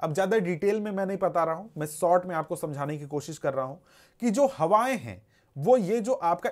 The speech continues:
इंडियन ओशन है ना, यहाँ पर इस रीजन से चलती हैं। अब यहाँ से निकलती हैं तो अपने साथ जब ये चलती हैं तो अपने साथ क्या ले लेती हैं, वाटर वेपर्स को ले लेती हैं। और इस तरीके से आगे बढ़ते बढ़ते,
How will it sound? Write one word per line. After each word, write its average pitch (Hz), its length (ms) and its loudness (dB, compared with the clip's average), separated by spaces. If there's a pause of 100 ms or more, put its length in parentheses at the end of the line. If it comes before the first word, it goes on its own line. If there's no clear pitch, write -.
इंडियन 196 320 -2
ओशन 233 280 -6
है 254 140 -4
ना, 214 100 -6
यहाँ 113 300 -8
पर 104 240 -10 (220)
इस 233 200 -4
रीजन 226 300 -4
से 220 140 -10 (160)
चलती 156 360 -4
हैं। 208 180 -12 (800)
अब 180 140 2
यहाँ 196 240 0
से 220 140 -2
निकलती 190 540 2
हैं 220 180 -4
तो 247 140 -6
अपने 208 440 -4
साथ 240 180 -4
जब 185 260 -2
ये 226 100 -4
चलती 180 500 -2
हैं 139 400 -8 (300)
तो 233 60 -2
अपने 190 320 -4
साथ 233 320 -6
क्या 196 160 4
ले 226 120 2
लेती 226 300 -2
हैं, 277 300 -6 (420)
वाटर 147 520 -2
वेपर्स 135 480 -6
को 127 120 -8
ले 104 120 -8
लेती 104 300 -12
हैं। 92 180 -20 (420)
और 214 220 4
इस 247 180 -2
तरीके 240 340 4
से - 240 -6
आगे 196 280 4
बढ़ते 214 320 -2
बढ़ते, 180 420 -2